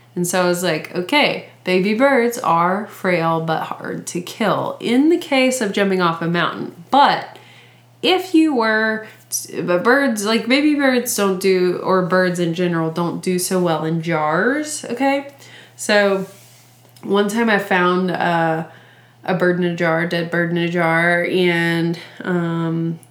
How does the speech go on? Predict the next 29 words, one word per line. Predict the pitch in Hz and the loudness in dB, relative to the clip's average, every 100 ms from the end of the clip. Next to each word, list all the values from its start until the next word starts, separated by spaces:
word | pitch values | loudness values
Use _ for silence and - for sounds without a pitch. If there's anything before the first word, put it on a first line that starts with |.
| - _ - - - _ - | -20 _ -20 -20 -20 _ -2
and, | 196 190 | 0 2
like, | 180 - - - - - | -2 -4 -20 -20 -20 -4
I | 196 196 | -2 0
took | 208 202 | -2 0
it | 185 | 2
as | 170 | 0
a | 160 | -2
sign | - 165 170 175 | 0 0 0 0
from | 175 180 | -2 0
God, | 170 156 156 170 | 0 2 0 0
right? | 165 160 170 | 0 0 0
And | 180 165 | -2 -4
so | 170 | -2
it | |
was | 160 165 | -2 -2
like, | 160 160 - | -2 -4 -8
"Okay, | 190 170 | -4 -2
what | 165 185 | 0 -2
can | 185 190 | 0 -2
I | 170 | 0
learn | 175 180 180 | 0 0 -2
from | 160 165 | -4 -8
this?" | - - | -8 -10
So | - 185 170 170 | -6 -4 -2 -2
here | 190 | 0
are | 190 | 0
the | 180 | -2
three | 175 190 196 | -2 -2 -2
things | 196 175 170 170 - | -2 -2 -2 -4 -8